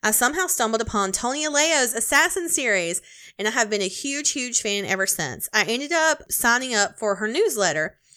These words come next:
It, I read it pretty religiously, and then one day, there at the very bottom, she wrote that she was coming to Boston.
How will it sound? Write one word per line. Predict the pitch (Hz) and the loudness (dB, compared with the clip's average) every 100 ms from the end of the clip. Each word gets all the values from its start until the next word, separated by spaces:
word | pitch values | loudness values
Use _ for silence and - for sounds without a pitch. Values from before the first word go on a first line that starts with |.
| - - - - | -18 -18 -10 0
It, | 233 208 - _ _ - | 2 2 -4 _ _ -6
I | 220 | -2
read | 220 247 285 - | 2 2 2 0
it | 262 - | -2 -2
pretty | 254 277 | -6 -4
religiously, | 285 220 190 214 196 190 | -2 0 0 0 2 0
and | - 202 | 0 -2
then | 190 | -2
one | 202 277 | 0 0
day, | 269 202 196 | 2 4 2
there | 196 196 | 2 0
at | |
the | 196 | 0
very | 190 202 254 | 0 0 2
bottom, | 220 185 185 196 | 2 2 2 0
she | - | 0
wrote | 202 208 208 | 2 2 2
that | 214 | 0
she | - | -2
was | 196 - | -2 -4
coming | 240 262 269 | -2 -2 0
to | |
Boston. | 220 196 - 165 165 | 2 2 0 -2 -6